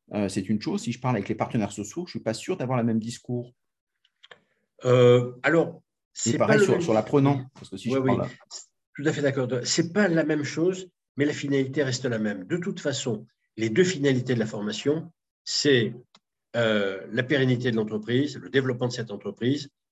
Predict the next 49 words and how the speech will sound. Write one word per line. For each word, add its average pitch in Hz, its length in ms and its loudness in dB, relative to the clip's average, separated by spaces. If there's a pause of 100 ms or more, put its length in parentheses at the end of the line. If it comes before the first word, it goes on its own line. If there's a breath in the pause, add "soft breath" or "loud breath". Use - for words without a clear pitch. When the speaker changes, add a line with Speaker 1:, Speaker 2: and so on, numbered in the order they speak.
Speaker 2:
et, 139 300 4 (140)
euh, 104 320 -2
la, 107 260 0
l'employabilité 107 720 0
des 98 100 -8
salariés. 131 460 -12 (460)
Un 139 80 2
salarié 143 380 4
doit 135 180 0
être 123 200 -6
employable. 113 540 -2 (180)
Ça - 160 -6
veut 117 60 -2
dire 165 160 0
qu'il 123 120 -6
doit 113 100 -2
être 107 100 -8
capable 165 460 -8 (300)
de 117 60 -4
faire 113 200 -8
face 139 220 -4
à - 20 -4
n'importe 110 340 -8
quelle 135 160 -4
conjoncture. 123 720 -4 (520)
Or, 127 280 -6
les 110 180 -2
trois 170 260 -4
moyens 127 460 0
de 92 80 -10
faire - 220 -16
face - 240 -8
à 98 40 -10
n'importe 104 300 -10
quelle 101 140 -6
conjoncture, 101 600 -6 (240 loud breath)
c'est 127 460 0 (380)
premièrement 123 480 0
de 92 160 -10
bien 95 280 0
maîtriser 117 440 -2
sa - 160 -6
langue. 131 320 -8 (480)
Or, 131 120 -2
on 143 80 4
la 127 80 4
maîtrise 120 360 -4
pas 110 100 -8
bien. 95 300 -12